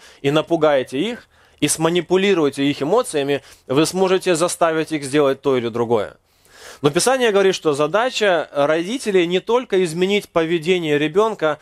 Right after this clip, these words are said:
а изменить его сердце. Работать с его именно сердцем. Это мысли ребёнка. Это желание, это мотивы, это цели, это совесть его, это чувства, это,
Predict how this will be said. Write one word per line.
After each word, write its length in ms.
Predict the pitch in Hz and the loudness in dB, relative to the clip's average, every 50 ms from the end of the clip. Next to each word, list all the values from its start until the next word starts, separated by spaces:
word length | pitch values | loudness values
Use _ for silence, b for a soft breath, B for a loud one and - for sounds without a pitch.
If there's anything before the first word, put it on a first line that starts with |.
| b b b b | b b b b
а 160 | b 131 139 156 | b -2 -2 -2
изменить 560 | 143 160 160 147 160 170 175 190 190 180 - | 0 -2 -4 -2 -2 -2 0 0 0 0 0
его 160 | 170 160 156 | 0 0 -2
сердце. 460 | 151 - 180 170 - - - - - _ _ _ _ b b b b b | -2 0 0 0 0 -2 -8 -20 -20 _ _ _ _ b b b b b
Работать 500 | 117 143 151 160 180 208 202 190 175 165 | 0 0 0 2 2 0 2 0 -4 -4
с 120 | - - | -2 -2
его 180 | 160 156 151 143 | 0 2 2 2
именно 320 | 156 170 170 170 170 170 | 2 2 0 0 0 -2
сердцем. 500 | 175 - - 208 196 170 - - 98 - _ _ _ _ _ _ _ _ _ _ - | -2 0 0 0 0 0 -2 -6 -10 -10 _ _ _ _ _ _ _ _ _ _ -2
Это 220 | 131 131 - 180 | -2 2 2 2
мысли 400 | 185 202 220 254 262 - - 175 | 2 2 0 0 -2 -2 -2 0
ребёнка. 500 | 165 156 147 139 127 107 95 - - - _ _ B B B B B B | 0 0 0 2 0 0 0 -4 -14 -20 _ _ B B B B B B
Это 260 | B 135 - 202 196 | B 0 2 2 0
желание, 560 | 175 170 208 202 214 233 233 220 196 165 147 | 2 2 2 2 2 2 0 0 0 0 0
это 180 | 147 143 180 175 | 0 2 0 0
мотивы, 500 | 180 196 196 196 - 233 226 185 147 143 | 0 0 -2 -2 -4 -2 0 2 4 2
это 180 | 139 - 170 | 2 2 -2
цели, 400 | 160 - - - 220 208 170 147 | -4 -2 0 2 2 2 4 2
это 200 | 135 131 - 165 | 2 2 0 -2
совесть 580 | 156 - - - 226 220 196 180 160 - - - | -6 -4 -2 0 2 2 2 0 -4 -6 -6 -8
его, 200 | 139 120 113 120 | -4 0 0 0
это 180 | 127 127 170 160 | 2 0 -2 -4
чувства, 500 | - - 220 220 202 - - - 110 110 | -4 -2 -2 -2 -2 -2 -4 -2 0 0
это, 320 | 120 123 - 170 160 151 | 0 2 2 0 0 0